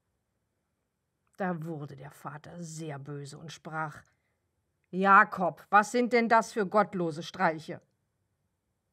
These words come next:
„Aber Vater“, verteidigte sich Jakob, „ich wusste doch nicht, wer es war.“ „Ach, du Unglückskind, geh mir aus den Augen. Hier hast du fünfzig Taler, geh damit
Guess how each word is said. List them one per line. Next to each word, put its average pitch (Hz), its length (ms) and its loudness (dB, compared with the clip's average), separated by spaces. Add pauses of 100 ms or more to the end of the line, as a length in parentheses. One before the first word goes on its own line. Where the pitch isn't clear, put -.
(240)
„Aber 320 220 6
Vater“, 349 680 2
verteidigte 160 760 -10
sich 160 200 -18
Jakob, 151 480 -16 (260)
„ich 294 300 -10
wusste 302 360 -10
doch 220 220 -2
nicht, 214 360 -8
wer 202 260 0
es 175 200 -12
war.“ 156 300 -4 (2250)
„Ach, 247 220 4
du 240 120 -6
Unglückskind, 185 960 0 (580)
geh 330 160 2
mir 277 180 6
aus 185 160 0
den 180 140 -6
Augen. 135 340 -10 (840)
Hier 330 380 -4 (320)
hast 190 260 -10
du 185 40 -6
fünfzig 247 640 -6
Taler, 175 520 -6 (600)
geh 185 300 -4
damit 180 500 -4